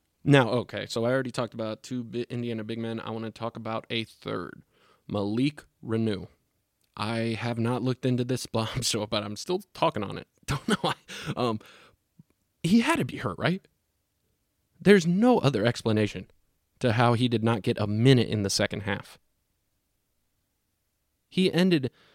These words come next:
his first half with ten points in twelve minutes. And he, he, these weren't just quiet points. Like, he was muscling through contact. Like, he was going up strong. That, that's how I'll say it. He was going up strong,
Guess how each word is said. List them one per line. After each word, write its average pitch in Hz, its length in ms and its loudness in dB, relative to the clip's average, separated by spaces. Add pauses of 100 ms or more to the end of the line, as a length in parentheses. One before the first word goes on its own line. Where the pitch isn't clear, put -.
(140)
his 151 220 -2
first - 420 0
half 123 320 0
with 110 140 0 (560)
ten 180 300 6
points 131 360 0
in 107 80 0
twelve 107 260 2
minutes. - 380 -8 (1800)
And 147 200 6
he, 165 200 4
he, 147 200 0
these 180 220 4
weren't 185 220 4
just 147 140 0
quiet 147 320 2
points. 131 340 0
Like, 110 160 0
he 120 80 2
was 135 180 2
muscling 127 720 4
through 123 460 6
contact. 123 560 0
Like, 131 160 -4 (800)
he 151 120 2
was 175 100 2
going 165 220 6
up 123 100 2
strong. 104 420 2 (880)
That, 120 220 0
that's 123 220 0
how 104 180 0
I'll 98 80 -10
say - 160 -12
it. - 120 -14
He 143 120 -2
was 147 140 -2
going 135 200 0
up 120 120 -4
strong, 113 380 2